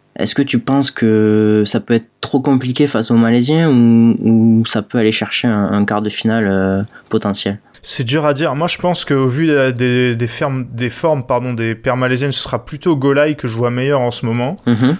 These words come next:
Speaker 2: Euh, mais, euh, et en plus, il mène trois un au, au, au ranking. Mais après, euh, oui, je pense que c'est clairement ce genre de gros match qu'aime bien Jikel Delru, et c'est sur ce genre de gros match qu'ils nous ont régalé, euh, en deux mille vingt, deux mille vingt et un. Donc, euh,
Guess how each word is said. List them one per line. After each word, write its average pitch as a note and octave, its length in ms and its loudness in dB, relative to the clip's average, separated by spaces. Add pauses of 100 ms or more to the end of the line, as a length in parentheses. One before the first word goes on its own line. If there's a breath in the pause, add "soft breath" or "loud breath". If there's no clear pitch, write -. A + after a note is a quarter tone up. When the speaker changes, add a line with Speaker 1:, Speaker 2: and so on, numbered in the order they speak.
(280 loud breath)
Speaker 2:
Euh, A#2 380 0
mais, D#3 320 0
euh, B2 340 2
et A#2 60 0
en A#2 80 -2
plus, - 260 -6
il B2+ 60 -2
mène A#2+ 140 -2
trois C3+ 200 -2
un C3 160 2
au, A2+ 320 0
au, A#2+ 240 -2
au B2 140 0
ranking. A#2+ 440 -2 (440 loud breath)
Mais D#3 160 0
après, D3+ 320 0
euh, C#3 320 4
oui, E3 340 0
je - 140 -8
pense F#3 180 -2
que C3+ 220 0
c'est B2+ 440 0
clairement D#3+ 460 -2 (300 loud breath)
ce - 180 -4
genre E3 240 0
de D3+ 100 0
gros C#3+ 200 2
match E3 240 -2
qu'aime C3+ 180 -2
bien D3+ 220 0
Jikel C3+ 320 -4
Delru, C3 320 2
et D3 40 2
c'est C3+ 140 -2
sur - 240 -4
ce C3+ 140 0
genre D3+ 200 0
de C3+ 120 0
gros A#2+ 160 -2
match D3+ 200 0
qu'ils B2+ 200 -10
nous B2 160 -4
ont A#2+ 80 -2
régalé, C3+ 640 2
euh, A#2 220 2 (400 loud breath)
en A#2+ 160 0
deux B2+ 100 -2
mille B2 180 0
vingt, C#3+ 140 0
deux C3+ 80 0
mille C3 160 0
vingt A#2+ 220 -2
et - 20 0
un. F#3+ 160 0
Donc, A#2+ 240 -4
euh, A2+ 200 0